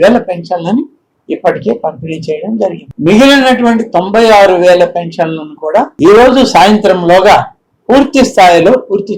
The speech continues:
చేయాలని చెప్పి ఒక క్రమ పద్ధతిలో అధికార యంత్రాంగం పనిచేస్తుంది. ఎక్కడైనా లబ్ధిదారుడు లేకనో, లేకుంటే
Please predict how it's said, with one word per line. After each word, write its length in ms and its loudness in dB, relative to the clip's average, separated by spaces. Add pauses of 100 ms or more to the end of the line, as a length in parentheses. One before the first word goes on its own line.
చేయాలని 480 0
చెప్పి 240 -8 (280)
ఒక 120 -4 (640)
క్రమ 220 2 (160)
పద్ధతిలో 560 2 (160)
అధికార 380 0 (140)
యంత్రాంగం 540 -8 (100)
పనిచేస్తుంది. 600 -12 (240)
ఎక్కడైనా 500 4 (380)
లబ్ధిదారుడు 680 2 (100)
లేకనో, 380 0 (460)
లేకుంటే 460 2